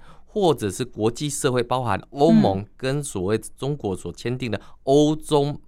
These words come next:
Speaker 1: 自由贸易的这个协定
Speaker 2: 嗯。
Speaker 1: 的这种签署，其中一个最重要的精神叫做公平贸易。
Speaker 2: 嗯，嗯。
Speaker 1: 为什么讲公平贸易呢？
Speaker 2: 嗯。
Speaker 1: 因为我们知道在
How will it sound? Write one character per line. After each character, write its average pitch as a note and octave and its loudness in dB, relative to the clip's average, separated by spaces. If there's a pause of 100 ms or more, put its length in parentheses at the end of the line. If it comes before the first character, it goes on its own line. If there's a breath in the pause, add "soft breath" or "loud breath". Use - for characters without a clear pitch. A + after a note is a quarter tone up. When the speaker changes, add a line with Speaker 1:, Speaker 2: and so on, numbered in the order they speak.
(100)
Speaker 1:
自 C#3 -4
由 G2+ 0
贸 A#2+ 2
易 A2 -4
的 F#2 -4
这 - -4
个 F#2+ -4
协 F#2+ -4
定 - -2
Speaker 2:
嗯。 F#3 0
Speaker 1:
的 G#2+ 0
这 B2 -4
种 F#2+ -2
签 C3+ -2
署， B2 -6 (360 soft breath)
其 - -6
中 F3 2
一 C#3+ -2
个 C#3 -4
最 D#3 -4
重 C#3 -4
要 C3 0
的 G#2 -2
精 A2+ -6
神 F#2+ -4
叫 G2+ -8
做 G2 -6 (140)
公 C#3 -2 (100)
平 F2+ -6
贸 G#2+ -2
易。 G#2+ -4
Speaker 2:
嗯， G3 0
嗯。 F#3+ -2 (180)
Speaker 1:
为 G#3+ 0
什 C#3 -4
么 G2+ 0
讲 F2+ -4
公 C3 -6
平 A#2+ -4
贸 G#2+ 0
易 G2+ -4
呢？ F2+ -2
Speaker 2:
嗯。 F2+ -2
Speaker 1:
因 D3+ -2
为 E3+ 0
我 B2+ -2
们 F#2 -2
知 A2+ -10
道 A2+ -2
在 B2 -8